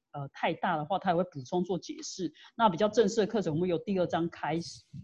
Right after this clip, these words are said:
嗯哼，好，那就先来到第九页的地方，前面那个致谢就是给他所有人生做，呃，做出贡献那所有人。嗯哼，OK，那这个部分我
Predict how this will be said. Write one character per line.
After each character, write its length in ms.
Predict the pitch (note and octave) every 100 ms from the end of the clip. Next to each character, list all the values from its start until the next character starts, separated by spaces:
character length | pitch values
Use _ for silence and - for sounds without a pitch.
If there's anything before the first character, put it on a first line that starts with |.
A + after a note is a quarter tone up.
| -
嗯 80 | F3
哼， 240 | F#3+ - _ _ _ -
好， 340 | F3+ - - _ _ _ _ _ - -
那 500 | A3 G3 F3+ E3+ E3
就 160 | C4
先 280 | B3 B3+ B3+
来 180 | A3 G#3
到 140 | A#3+
第 180 | A#3+ B3+
九 220 | G#3 E3+
页 120 | A#3+
的 80 | B3
地 160 | B3+ B3+
方， 540 | B3+ A#3 A#3+ A#3 B3 - - -
前 180 | F#3+ G#3+
面 120 | A#3
那 80 | G#3
个 220 | F#3 F3
致 260 | - A#3+
谢 280 | F#3 A#3+ F#3+
就 140 | D3+ C#3+
是 240 | G#3 F3+
给 400 | - D#3+ D3 D3 _ _
他 260 | - G3 G3+
所 240 | F#3+ F3+
有 120 | F3+
人 160 | D3+ D#3
生 160 | F#3+ F#3
做， 140 | F#3+
呃， 360 | - F#3+ D3+ C#3 -
做 160 | G#3
出 120 | G3
贡 220 | G3+ G#3 E3+
献 160 | G3+
那 120 | F3+
所 200 | F3 D#3+
有 160 | F3 D#3
人。 240 | - - - _ - _ _ _ -
嗯 120 | G3 F#3+
哼， 160 | G#3 - - - - _
OK， 420 | - G3+ D#3+ D#3+ - _ _ _ _ _ _ _ _
那 120 | B3
这 100 | A#3
个 80 | A3+
部 180 | B3 A3+
分 180 | A3+ F#3
我 880 | C#3+ C#3 C3+ - - - - -